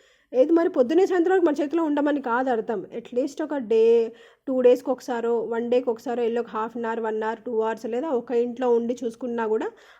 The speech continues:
అది అందరికీ రావాల్సిన ఆనందం. ఎంతమంది పిల్లలు కన్న వాళ్ళో, పిల్లలు కనేవాళ్ళో ఆనందాల గురించి ఆలోచించి, ఆనందాలు అందరికీ పంచాలి, ఆనందాలు అందరి దగ్గర నుంచి మనం పొందాలి అని ఆలోచించి కంటున్నారు.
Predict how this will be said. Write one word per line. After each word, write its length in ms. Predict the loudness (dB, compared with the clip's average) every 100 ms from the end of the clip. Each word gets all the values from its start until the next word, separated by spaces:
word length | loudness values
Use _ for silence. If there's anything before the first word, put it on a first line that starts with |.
| -6
అది 400 | 2 4 4 -4 _ _ -8
అందరికీ 580 | -2 2 2 4 4 4
రావాల్సిన 540 | 4 2 0 -4 -2 -2
ఆనందం. 560 | 0 0 -2 -2 -8 -14 _ _ _ _ _ _ _ _ _ _ _ _ -2
ఎంతమంది 840 | 0 2 2 2 4 4 4 4 2 0 -2 -2 -4
పిల్లలు 440 | -4 -2 0 0
కన్న 280 | 0 0 0
వాళ్ళో, 520 | 0 0 0 2 4
పిల్లలు 680 | 2 -2 -4 0 0 2 -2 -2
కనేవాళ్ళో 1000 | -2 4 6 6 4 -2 0 2 2 2 -4 -20 _ _ _ _ _ _ -2
ఆనందాల 580 | 2 4 6 6 4 2
గురించి 420 | 2 2 2 0
ఆలోచించి, 640 | -2 0 -2 0 -2 0
ఆనందాలు 520 | -2 0 0 0 0
అందరికీ 440 | -2 -2 -4 -4 -6
పంచాలి, 760 | -4 -4 -4 -4 -2 0 0
ఆనందాలు 600 | -2 -4 -2 0 0 0
అందరి 360 | -2 -2 -4 -2
దగ్గర 180 | 0 2
నుంచి 240 | 2 2
మనం 300 | 0 2 0
పొందాలి 640 | 2 2 2 2 0 0 -2
అని 140 | -2
ఆలోచించి 580 | -2 -2 -2 -2 -2 -2
కంటున్నారు. 840 | -4 -4 -4 -4 -4 -2 -2 -2